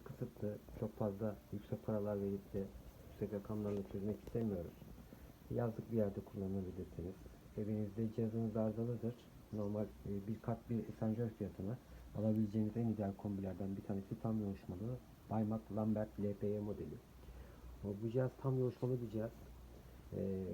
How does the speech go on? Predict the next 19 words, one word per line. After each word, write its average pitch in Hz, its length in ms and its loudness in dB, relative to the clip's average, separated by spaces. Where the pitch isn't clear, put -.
performans 117 520 0
olarak 110 300 2
çok 113 220 2
yüksek. 120 300 -2
E, 92 40 -2
menüsü 110 440 4
kullanımı 101 540 2
çok 123 120 2
rahat. 127 380 2
Açma 110 280 0
kapama 117 360 2
düğmesi 123 380 4
buradan. 127 320 4
Bakın 101 220 0
şu 98 140 -4
anda 90 180 -2
kapalı. 117 440 4
Dokunduğunuzda 113 640 6
kalorifer 95 640 0